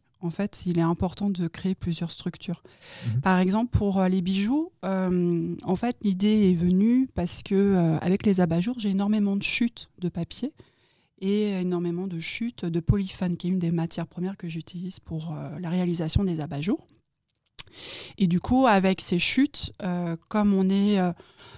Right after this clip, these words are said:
Speaker 1: euh, dans un R S E avec l'entrepreneuriat, en fait, je fais partie des réparacteurs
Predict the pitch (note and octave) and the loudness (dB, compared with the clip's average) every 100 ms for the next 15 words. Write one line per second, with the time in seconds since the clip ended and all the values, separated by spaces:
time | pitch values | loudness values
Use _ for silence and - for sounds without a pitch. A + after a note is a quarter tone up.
0 | - - - - F3+ F3 F#3+ F#3 F#3 F3+ | -20 -20 -20 -6 -2 2 2 4 4 4
1 | G3 G3+ F#3+ F#3+ - - A3 G3+ E3 - | 4 4 4 2 2 4 4 4 2 0
2 | F3 - F3 F3 F#3 F3+ B3+ A3 F3 - | -2 0 2 2 2 0 2 2 0 -2
3 | G#3+ - - E3+ - G#3 F3 E3+ F#3 F#3 | -4 -6 -6 -6 -6 -4 -2 -2 -2 -4
4 | E3+ E3 - - G#3+ A#3 - | -4 -6 -6 -4 -4 -4 -12